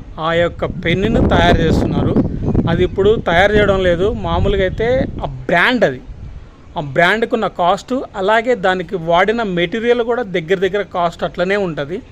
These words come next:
దానివల్ల దానికి అంత ప్రైస్ అనమాట. అది అందరి దగ్గర ఉండదు, అది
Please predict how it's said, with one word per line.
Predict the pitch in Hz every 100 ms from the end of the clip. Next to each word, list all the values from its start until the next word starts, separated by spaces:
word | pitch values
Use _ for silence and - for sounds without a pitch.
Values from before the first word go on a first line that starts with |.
| - - -
దానివల్ల | 143 170 190 196 202 214
దానికి | 190 190 175
అంత | 170 156
ప్రైస్ | - 175 180 170
అనమాట. | 180 156 143 139 247 392 - -
అది | 156 202 202 208 202 208 - 202
అందరి | 170 185 208 185 208
దగ్గర | 180 214
ఉండదు, | 214 190 185 202
అది | 175 196